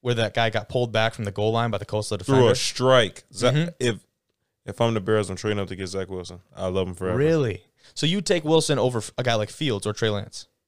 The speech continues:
Speaker 2: For sure.
Speaker 1: I would take Fields a million times over
Speaker 2: As
Speaker 1: a
Speaker 2: a,
Speaker 1: guy
Speaker 2: as a,
Speaker 1: like
Speaker 2: as a pure passer, as a pure passer to football, and
Speaker 1: Okay.
Speaker 2: something that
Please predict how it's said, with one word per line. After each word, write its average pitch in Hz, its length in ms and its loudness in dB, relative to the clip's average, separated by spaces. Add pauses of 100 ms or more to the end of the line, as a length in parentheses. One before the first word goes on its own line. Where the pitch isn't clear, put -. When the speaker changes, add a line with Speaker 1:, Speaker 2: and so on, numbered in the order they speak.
(340)
Speaker 2:
For 95 120 -6
sure. - 260 -12 (180)
Speaker 1:
I 143 100 4
would 180 140 4
take 113 180 -2
Fields 127 420 0
a 110 100 -4
million 123 460 0
times 101 340 -2
over 104 120 2
Speaker 2:
As 113 100 2
Speaker 1:
a 92 40 -2
Speaker 2:
a, 92 40 -6
Speaker 1:
guy 98 140 0
Speaker 2:
as 139 140 6
a, 127 120 6
Speaker 1:
like 104 120 -6
Speaker 2:
as 127 160 4
a 107 120 2
pure 143 400 0
passer, 147 600 2 (800)
as 107 100 -4
a 107 100 0
pure 165 260 0
passer 143 400 2
to 127 80 0
football, 98 440 0
and 95 160 -6
Speaker 1:
Okay. 104 120 0
Speaker 2:
something 120 340 0
that 101 260 -2